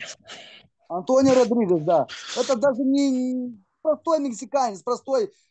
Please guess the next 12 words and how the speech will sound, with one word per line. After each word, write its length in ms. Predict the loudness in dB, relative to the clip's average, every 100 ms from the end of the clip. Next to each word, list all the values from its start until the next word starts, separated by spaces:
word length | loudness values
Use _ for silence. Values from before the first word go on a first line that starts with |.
| _
э, 80 | -6
мек-, 200 | -4 -6
мексиканец, 880 | -6 -6 -6 -8 -4 -2 -2 -4 -6 _ _ -4
э, 220 | 0 0
носорог, 760 | 0 -2 -4 -2 -2 -4 -8 _ _ _ _ _ _ _
который 380 | -8 -4 -4 -2
не 400 | -2 0 0 -2
имеет 320 | -2 -2 -6
никаких 400 | -8 -10 -8 -10
скрытых 360 | -10 -14 -14 -6
фишек, 340 | -4 -2 -4 -6
ничего. 520 | -8 -8 -4 -4 -6